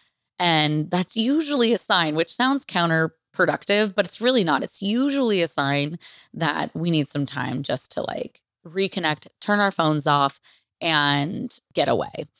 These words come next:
And if that is not in your cards, even just turning off your phones and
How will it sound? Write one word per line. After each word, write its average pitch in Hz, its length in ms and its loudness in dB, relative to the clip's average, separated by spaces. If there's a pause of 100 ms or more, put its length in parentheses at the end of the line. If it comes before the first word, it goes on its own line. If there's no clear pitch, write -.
(260)
And 233 100 4
if 226 120 -4
that 240 220 0
is 233 160 2
not 190 300 2
in 170 500 0
your 170 160 2
cards, 151 560 2 (280)
even 247 300 2
just 247 200 -4
turning 165 480 -2
off 156 220 0
your 160 100 2
phones 147 720 0 (120)
and 151 640 0